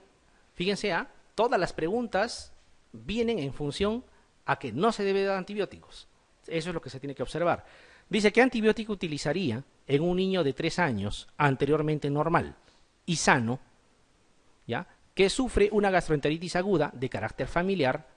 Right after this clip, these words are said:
con fiebre, deshidratación severa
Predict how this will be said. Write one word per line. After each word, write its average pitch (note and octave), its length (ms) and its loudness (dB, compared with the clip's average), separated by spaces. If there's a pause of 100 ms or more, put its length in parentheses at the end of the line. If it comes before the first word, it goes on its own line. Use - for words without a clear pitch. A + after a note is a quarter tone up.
(160)
con F2+ 280 -4
fiebre, E3+ 680 2
deshidratación C#3 960 -2
severa G#3+ 760 4